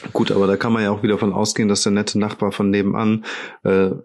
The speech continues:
erstmal so die Info gestreut hatte und deswegen das mal zumindest irgendwie zum Thema gemacht hat.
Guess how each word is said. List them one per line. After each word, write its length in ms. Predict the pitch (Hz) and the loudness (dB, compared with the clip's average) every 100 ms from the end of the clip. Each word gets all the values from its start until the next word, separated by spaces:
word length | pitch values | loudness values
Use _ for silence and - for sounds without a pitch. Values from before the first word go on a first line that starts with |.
| - _ | -18 _
erstmal 360 | 107 104 113 101 | -4 -2 0 2
so 120 | 104 | 2
die 140 | 104 | 2
Info 320 | 101 107 113 | 2 0 -2
gestreut 500 | 95 - - 104 107 | -2 -4 0 0 0
hatte 200 | 98 - | -4 0
und 120 | 95 92 | 0 0
deswegen 640 | - 101 101 101 98 - - - - _ _ | 0 0 0 0 -2 -4 -10 -18 -20 _ _
das 220 | 113 - | -2 0
mal 160 | 120 110 | 0 0
zumindest 460 | 113 110 120 107 | 0 2 2 0
irgendwie 220 | 123 117 | 0 2
zum 220 | 110 117 110 | 2 0 0
Thema 280 | 123 104 | 0 0
gemacht 380 | 95 95 92 - | 2 0 -4 -4
hat. 200 | 87 - | -8 -8